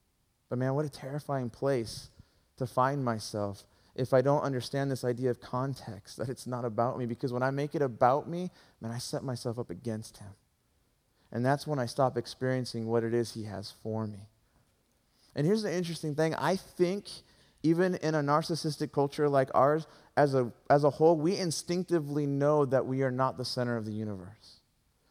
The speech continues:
Because as we begin to experience our frailty and our mortality, we begin to realize,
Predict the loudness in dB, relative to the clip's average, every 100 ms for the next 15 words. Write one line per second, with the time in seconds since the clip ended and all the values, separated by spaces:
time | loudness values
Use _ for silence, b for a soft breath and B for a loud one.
0 | b b b 2 4 4 2 2 0 0
1 | -2 -2 -2 -2 -2 -2 -4 -6 -2 0
2 | 2 0 -4 0 0 0 -6 2 4 4
3 | 2 0 0 0 -2 b -4 -2 4 4
4 | 4 2 0 -2 -6 -4 0 0 -2 -4
5 | -4 -4 -10 _ _ _ _ _ _ _
6 | _ _ _ _ _ _ _ _ _ _
7 | -6 2 2 2 0 -2 0 0 0 -2
8 | -2 2 4 4 4 2 -4 -12 -18